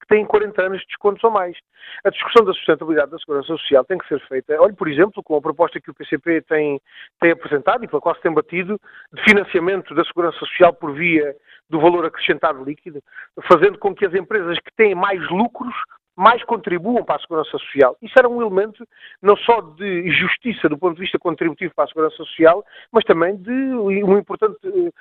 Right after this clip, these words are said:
contributo para a sustentabilidade da Segurança Social. Ou, ou, ou, por exemplo, a revisão das situações de isenção de T S U, a redução da T S U. Isso são matérias que são decisivas para a sustentabilidade da Segurança Social, ainda que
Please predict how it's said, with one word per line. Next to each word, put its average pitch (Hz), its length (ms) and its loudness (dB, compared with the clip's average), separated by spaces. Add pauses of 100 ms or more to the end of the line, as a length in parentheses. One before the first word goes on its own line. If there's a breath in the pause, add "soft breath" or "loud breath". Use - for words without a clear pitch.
(140 loud breath)
contributo 185 580 2
para 202 120 0
a - 20 -6
sustentabilidade 202 520 0
da 220 60 -4
Segurança 208 300 -2
Social. 196 560 2 (340 loud breath)
Ou, 240 300 0
ou, 226 220 -4
ou, 180 200 -2
por 165 160 -6
exemplo, 156 520 -2
a 147 400 0
revisão 160 400 -2
das 170 120 -6
situações 170 640 -2
de 143 360 -2 (260 soft breath)
isenção 180 540 4
de 147 80 -20
T 185 100 -4
S 160 300 -6
U, 196 160 2
a 156 80 -2
redução - 240 -2
da 180 100 -2
T 175 120 -6
S 156 280 -6
U. 180 140 -4 (280 loud breath)
Isso 233 200 -10
são 240 80 12
matérias 196 480 -2 (340 soft breath)
que - 100 -12
são 233 120 8
decisivas 226 480 -2
para 220 140 -2
a - 20 -2
sustentabilidade 196 500 -2
da 202 100 -4
Segurança 196 300 -2
Social, 196 500 2 (380 loud breath)
ainda 202 380 2
que 233 420 -4